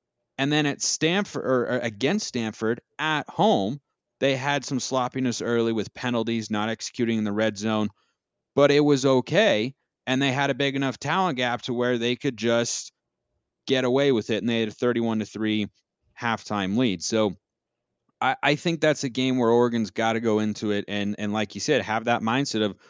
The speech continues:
"We need to play sharp now," because a year ago,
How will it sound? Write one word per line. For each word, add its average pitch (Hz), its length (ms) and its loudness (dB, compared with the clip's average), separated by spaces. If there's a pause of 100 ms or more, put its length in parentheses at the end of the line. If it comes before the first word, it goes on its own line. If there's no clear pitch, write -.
(140)
"We 123 280 2
need 131 240 0
to 123 80 0
play 123 260 0
sharp 120 400 4
now," 110 380 0 (280)
because 110 540 0 (400)
a 110 80 2
year 170 320 6
ago, 95 400 0